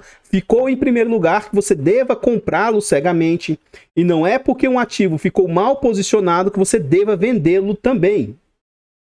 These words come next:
O grande objetivo do ranqueamento é fazer com que ele te ajude na sua tomada de decisão,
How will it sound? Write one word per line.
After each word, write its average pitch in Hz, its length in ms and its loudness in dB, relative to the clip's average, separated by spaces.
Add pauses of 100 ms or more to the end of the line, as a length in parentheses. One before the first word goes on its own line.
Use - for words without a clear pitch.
(140)
O 160 40 -2
grande 277 440 0
objetivo 226 640 -2
do 175 120 2
ranqueamento 165 880 0 (480)
é - 120 -2
fazer 151 500 0
com 247 180 0
que 240 360 -2 (340)
ele 170 160 0
te - 160 0
ajude 214 380 0
na 208 100 2
sua 302 320 0
tomada 180 420 0
de 156 140 -2
decisão, 190 560 0